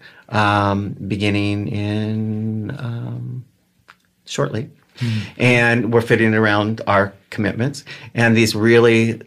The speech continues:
Speaker 1: super duper kids in Portland out of the, uh, Calgary Film School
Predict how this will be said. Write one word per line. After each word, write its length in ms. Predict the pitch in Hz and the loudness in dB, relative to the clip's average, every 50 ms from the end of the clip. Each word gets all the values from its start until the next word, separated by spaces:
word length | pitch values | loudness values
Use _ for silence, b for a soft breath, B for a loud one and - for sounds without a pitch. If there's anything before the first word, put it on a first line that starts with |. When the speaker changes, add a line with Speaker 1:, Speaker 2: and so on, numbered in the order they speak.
| - - | -16 -12
Speaker 1:
super 340 | - - - 127 - - 101 | -8 -4 -2 0 0 0 0
duper 240 | 107 104 104 98 - | -2 -2 -2 -4 -4
kids 260 | - 98 98 98 - | -4 -2 -2 -2 -2
in 100 | 98 95 | -6 -6
Portland 680 | 95 98 95 95 95 98 101 101 104 104 107 107 - - - | -4 -4 -4 -2 -2 -2 -2 -2 -2 -4 -6 -8 -8 -6 -2
out 140 | 101 98 101 | 0 2 2
of 140 | 101 95 90 | 2 2 0
the, 200 | 98 98 98 98 | 0 0 2 2
uh, 300 | 95 95 95 92 95 95 92 - | 2 2 0 0 0 -2 -4 -4
Calgary 340 | - 95 95 95 95 95 | -4 -2 -2 -2 -2 -4
Film 260 | 92 - 95 95 95 98 | -6 -6 -6 -8 -8 -8
School 540 | - - - - - - - 120 135 139 | -8 -10 -10 -10 -10 -8 -10 -10 -12 -12